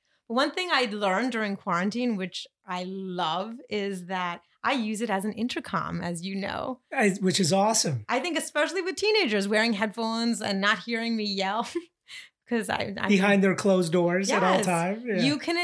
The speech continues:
Speaker 1: enable the Echo Dot in each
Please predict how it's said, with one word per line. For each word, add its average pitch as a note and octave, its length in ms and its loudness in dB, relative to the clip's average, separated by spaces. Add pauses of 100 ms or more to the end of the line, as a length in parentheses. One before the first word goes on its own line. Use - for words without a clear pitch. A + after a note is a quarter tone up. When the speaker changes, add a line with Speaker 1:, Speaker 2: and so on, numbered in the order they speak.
Speaker 1:
enable B3 720 0
the G#3 240 -8
Echo C4 360 -6
Dot E3 460 -2 (160)
in - 180 -6
each B3+ 360 -4